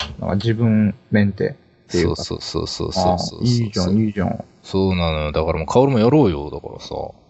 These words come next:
Speaker 1: ナッティング。
Speaker 2: な、ナッティングって、おい。
Speaker 1: ナッティング。
Speaker 2: ナッティングってなんだよ、おい。
Speaker 1: なんで夏場汗かくシーズンに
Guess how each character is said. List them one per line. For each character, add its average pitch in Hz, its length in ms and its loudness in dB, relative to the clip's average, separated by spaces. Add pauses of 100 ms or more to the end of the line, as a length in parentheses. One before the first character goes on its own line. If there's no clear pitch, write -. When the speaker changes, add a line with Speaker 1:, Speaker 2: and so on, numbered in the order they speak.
(280)
Speaker 1:
ナ 120 160 4
ッ - 40 0
テ - 220 0
ィ 107 40 4
ン 101 100 4
グ。 - 200 2 (320)
Speaker 2:
な、 98 140 -4
ナ 95 160 -4
ッ - 20 -14
テ - 140 -8
ィ 85 40 -4
ン 80 40 -10
グ - 80 -12
っ - 40 -14
て、 - 140 -12
お - 40 -8
い。 - 40 -18 (840)
Speaker 1:
ナ 110 80 -4
ッ - 0 -
テ - 0 -
ィ - 0 -
ン - 0 -
グ。 - 40 -10 (100)
Speaker 2:
ナ 113 80 4
ッ 101 100 2
テ 87 80 4
ィ - 20 4
ン 98 40 2
グ 80 80 -4
っ - 20 -2
て 80 60 -2
な 76 140 -2
ん 73 40 -6
だ 76 80 -4
よ、 71 80 -4
お - 20 -12
い。 - 40 -12 (580)
Speaker 1:
な 269 160 2
ん 381 60 0
で 277 60 2
夏 117 340 2
場 107 160 4
汗 110 180 0
か 104 160 -6
く 101 140 -8
シ 101 180 -2
ー 98 60 -4
ズ 92 100 -2
ン 90 60 0
に 92 200 -2